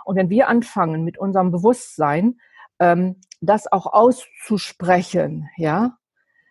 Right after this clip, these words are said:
also ich habe meinetwegen ein Problem und ich denke ständig an das Problem und ich weiß aber, wenn ich jetzt grübel, nähere ich das Problem, damit löse ich es nicht.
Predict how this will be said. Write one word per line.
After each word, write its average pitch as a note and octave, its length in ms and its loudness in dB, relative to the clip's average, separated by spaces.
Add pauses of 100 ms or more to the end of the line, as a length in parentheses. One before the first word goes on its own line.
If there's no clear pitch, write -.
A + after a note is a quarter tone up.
(500)
also G3 340 0 (300)
ich B3 160 0
habe A#3 140 2
meinetwegen G#3 360 2
ein F3+ 180 0
Problem F3 560 0 (1120)
und A3+ 360 4
ich - 120 -10
denke A3+ 260 2
ständig A#3+ 380 -2
an A3 100 -2
das G#3+ 180 -4
Problem G#3 600 0
und G#3+ 180 -4
ich - 160 -10
weiß F3 560 -2
aber, G#3 340 -2 (300)
wenn G3+ 180 -4
ich G3 100 -6
jetzt F#3 220 -4
grübel, G3 500 2
nähere F#3 440 2
ich - 160 -8
das E3+ 220 -8 (360)
Problem, F3 340 -4
damit F3+ 300 -4
löse D#3+ 280 -4
ich D#3+ 120 -12
es D#3+ 180 -12
nicht. - 400 -16